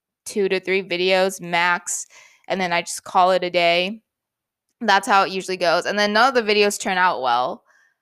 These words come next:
So that's the downside of having a set schedule. But like I said, I'm going to be done with the semester soon, so I can just film whenever I want because I literally have free time to just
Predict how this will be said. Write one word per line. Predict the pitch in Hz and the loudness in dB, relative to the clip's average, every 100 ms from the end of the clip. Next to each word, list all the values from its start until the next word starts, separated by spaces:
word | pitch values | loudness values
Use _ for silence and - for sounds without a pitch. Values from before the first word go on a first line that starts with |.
| _ _ | _ _
So | - 208 190 190 | -4 2 4 4
that's | 208 277 | 4 2
the | 320 | 2
downside | 269 240 240 240 220 208 | 2 2 2 2 2 0
of | |
having | 240 214 196 196 | -2 -4 -4 -6
a | 196 | -10
set | - 185 | -8 -8
schedule. | - 196 180 190 | -6 -8 -4 -4
But | 185 180 180 - | -4 0 0 0
like | 190 196 | -2 -2
I | 208 | -4
said, | 208 208 196 196 196 _ _ _ _ _ - | -4 -2 0 0 -4 _ _ _ _ _ -2
I'm | 254 262 262 269 226 226 | 2 4 4 0 -6 -4
going | 240 262 262 | -2 -2 -4
to | 277 | -8
be | 233 | -8
done | 240 226 | -2 0
with | 226 | 0
the | 226 | -6
semester | - 226 226 - 214 | -6 -4 -4 -6 -10
soon, | 208 - 190 185 190 226 220 | -10 -8 -8 -8 -8 -10 -14
so | - - 220 196 190 185 180 196 220 _ _ | -16 -10 -2 2 4 6 4 -2 -10 _ _
I | 190 | -6
can | 202 208 | -4 -10
just | 208 - - | -10 -12 -2
film | 220 208 | 0 0
whenever | 202 190 185 190 | 0 -2 -2 -2
I | 185 | -2
want | 190 226 208 | -2 -2 -2
because | 170 190 185 180 | -4 -2 -2 0
I | 180 | -2
literally | 190 196 196 190 | -2 -2 0 -2
have | 214 190 185 - _ _ _ _ _ | 0 0 0 -2 _ _ _ _ _
free | 202 208 | -4 -2
time | 220 180 190 190 | -2 -2 -4 -6
to | 190 | -6
just | 185 185 - - | -6 -6 -10 -16